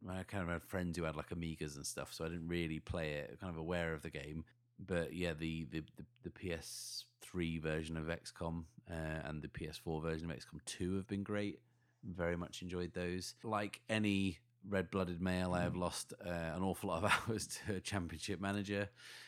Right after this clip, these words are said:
Speaker 1: in the,
Speaker 2: Mm-hmm.
Speaker 1: in the old Championship Manager days when you can, you know, on a, on Amiga budget of five million pounds, take Hull City from fourth division to the Champions League, um,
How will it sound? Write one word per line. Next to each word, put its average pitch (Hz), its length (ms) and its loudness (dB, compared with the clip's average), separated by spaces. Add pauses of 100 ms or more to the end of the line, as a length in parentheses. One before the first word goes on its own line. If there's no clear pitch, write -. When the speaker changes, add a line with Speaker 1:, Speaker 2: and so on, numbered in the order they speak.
(140)
Speaker 1:
in 90 140 2
the, 143 180 8
Speaker 2:
Mm-hmm. 135 160 8
Speaker 1:
in 92 80 6
the 92 120 8
old 87 220 6
Championship 87 420 0
Manager 87 320 2
days 85 560 2 (220)
when 82 280 2
you 82 120 4
can, 80 320 -2 (800)
you 92 100 2
know, 82 180 6
on 87 100 4
a, 85 80 4
on 90 140 4
Amiga 95 320 6
budget 87 380 2
of 87 80 -2
five 92 300 0
million 90 320 2
pounds, 87 380 2
take 85 200 0
Hull 95 300 2
City 80 360 0
from 80 380 0
fourth 95 260 0
division 90 380 0
to - 80 -12
the 98 80 -2
Champions 92 540 0
League, 85 300 4 (300)
um, 90 580 8